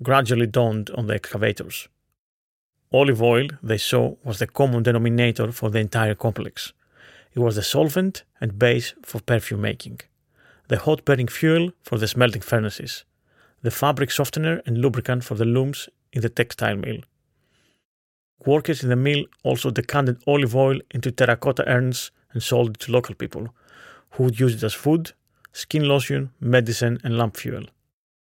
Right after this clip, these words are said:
Worshippers in a triangular temple on the site even offered sacrifices of oil on a high stone altar to a mysterious god embodied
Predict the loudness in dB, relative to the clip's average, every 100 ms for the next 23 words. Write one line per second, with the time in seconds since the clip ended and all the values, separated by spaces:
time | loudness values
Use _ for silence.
0 | _ _ _ 0 2 2 2 0 0 -8
1 | -16 _ _ _ _ _ _ -2 -2 0
2 | 2 2 2 0 0 0 0 -2 -4 -4
3 | -2 0 0 0 -2 -6 -2 -2 -2 0
4 | 0 0 -4 -2 0 0 0 0 0 -2
5 | -4 0 2 2 0 -4 -2 -2 -2 0
6 | 0 2 0 -2 -4 -10 -12 -20 -20 -20
7 | -20 -4 -2 0 2 2 2 0 0 2
8 | -2 -14 _ _ _ _ -2 2 2 2
9 | -2